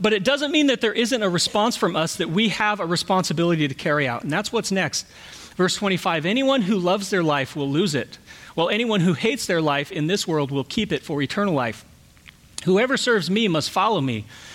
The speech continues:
for where I am, my servant will also be. My Father will honor the one who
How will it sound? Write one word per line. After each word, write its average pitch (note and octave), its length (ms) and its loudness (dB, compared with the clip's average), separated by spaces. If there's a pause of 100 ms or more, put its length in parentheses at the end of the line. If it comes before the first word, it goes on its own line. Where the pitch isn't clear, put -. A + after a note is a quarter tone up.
(120)
for F3 120 0
where A3 200 4
I G#3+ 80 2
am, B3 240 0
my E3 120 0
servant F#3 360 0
will D#3+ 120 2
also E3+ 440 0
be. C#3 300 0 (260)
My F3+ 160 0
Father G3+ 300 2
will F3 140 0
honor F3+ 480 2 (340)
the D3 80 0
one D#3 220 2
who D3+ 360 0